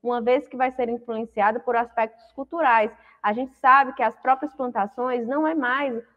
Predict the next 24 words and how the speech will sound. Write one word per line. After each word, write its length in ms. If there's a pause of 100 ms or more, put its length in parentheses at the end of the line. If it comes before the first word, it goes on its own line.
(120)
um, 120
uma 300
paisagem 560
natural, 580
é 80
uma 160
paisagem 680 (320)
cultural, 760
porque 240
ali 200
foi 160
produzido 640
através 540
da 120
ação 420 (260)
do 160
homem, 380
pelas 380
mãos 360
do, 220
do 160
homem, 360
né? 260 (320)
Então, 460